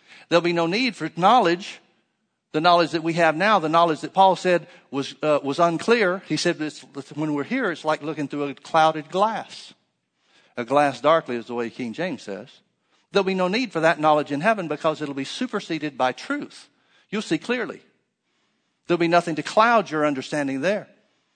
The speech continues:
So the knowledge of the earth will pass away, meaning earthly knowledge, not knowledge of the earth, but earthly knowledge will pass away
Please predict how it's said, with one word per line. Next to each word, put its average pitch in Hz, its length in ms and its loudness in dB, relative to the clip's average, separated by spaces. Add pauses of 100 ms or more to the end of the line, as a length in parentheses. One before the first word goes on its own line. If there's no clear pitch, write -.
(260)
So 185 140 -2
the 175 100 2
knowledge 180 340 6
of 156 80 -2
the 156 120 -2
earth 247 220 0
will 165 80 -6
pass 170 300 2
away, 240 420 -4 (920)
meaning 160 300 0
earthly 160 380 2
knowledge, 107 640 -2
not 147 160 -2
knowledge 139 300 0
of 165 200 4
the 117 140 -4
earth, 123 220 -2
but 151 140 -4
earthly 160 320 -4
knowledge 147 320 -2
will 123 100 -8
pass 135 300 -4
away 190 260 -8